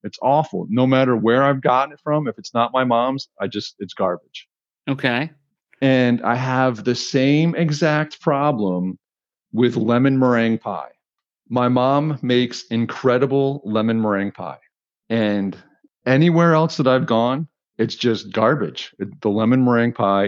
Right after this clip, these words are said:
Speaker 1: is garbage. So I've had this conversation with, uh, a Team Magnum fan,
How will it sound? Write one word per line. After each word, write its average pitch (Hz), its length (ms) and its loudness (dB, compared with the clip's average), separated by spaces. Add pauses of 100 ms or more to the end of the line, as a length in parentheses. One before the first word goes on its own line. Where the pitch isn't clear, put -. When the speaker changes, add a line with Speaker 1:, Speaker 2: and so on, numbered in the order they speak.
Speaker 1:
is 101 140 -4
garbage. 92 600 -4 (540)
So 95 580 0
I've 104 160 -2
had 110 240 -2
this 131 140 -2
conversation 143 840 0 (520)
with, 101 520 2 (140)
uh, 92 260 -6
a 101 80 -6
Team 127 440 2
Magnum 120 540 2
fan, 135 720 0